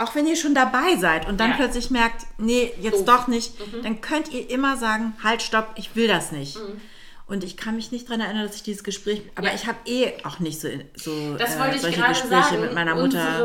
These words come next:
Speaker 2: Unsere Müttergeneration die haben diese Gespräche so nicht mit uns geführt. Das war
Speaker 1: Nee.
Speaker 2: nicht so. Es wurde darüber gesprochen, wie man schwanger wird. Es, schwanger werden war sowieso das Schlimmste.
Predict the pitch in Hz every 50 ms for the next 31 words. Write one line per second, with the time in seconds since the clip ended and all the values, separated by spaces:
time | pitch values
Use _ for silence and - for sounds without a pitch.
0 | 240 240 285 - - 233 208 180 190 214 277 - - - - - - - - -
1 | 202 190 175 165 165 170 170 170 - - 208 190 180 202 262 269 - - - -
2 | - - - - _ _ _ _ _ - 196 208 214 202 269 277 285 277 262 240
3 | 220 185 202 202 - - - - 214 220 214 214 220 208 175 175 208 208 208 208
4 | 202 202 202 - - 214 202 - - 220 214 214 - - 180 - - 285 262 -
5 | 190 185 - - - 214 220 247 247 247 208 190 185 185 - - - 160 143 175
6 | 165 160 139 - - - - - - - - 202 - 196 185 220 254 294 277 -
7 | 233 220 208 214 208 214 208 196 202 - - 214 208 208 208 202 196 180 190 202
8 | 196 196 175 170 170 - 196 202 226 240 240 277 320 320 - 208 - - - -
9 | 247 262 277 262 247 240 233 233 226 226 220 226 214 208 208 220 202 202 196 -
10 | - - 208 220 254 262 - 359